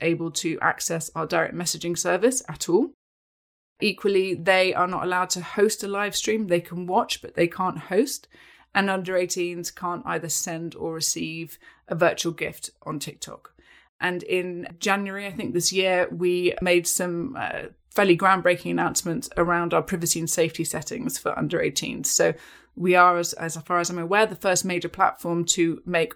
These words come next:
all under sixteen accounts private by default. And that's a decision that we took globally and also retrospectively. So that applies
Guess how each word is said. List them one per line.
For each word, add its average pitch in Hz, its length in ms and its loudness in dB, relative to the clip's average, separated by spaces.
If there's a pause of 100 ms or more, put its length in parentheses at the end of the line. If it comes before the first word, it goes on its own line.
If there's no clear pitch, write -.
all 185 280 6
under 165 180 0
sixteen 165 580 -2
accounts - 460 -6
private - 540 0
by 160 140 -2
default. 190 500 -4 (500)
And 185 100 2
that's - 220 2
a 170 40 -10
decision 170 420 -2
that 165 160 -4
we - 80 -10
took - 280 -6
globally 170 640 2
and 165 160 -2
also 160 260 -2
retrospectively. - 840 -4
So 165 140 -4
that 170 180 6
applies 165 460 -2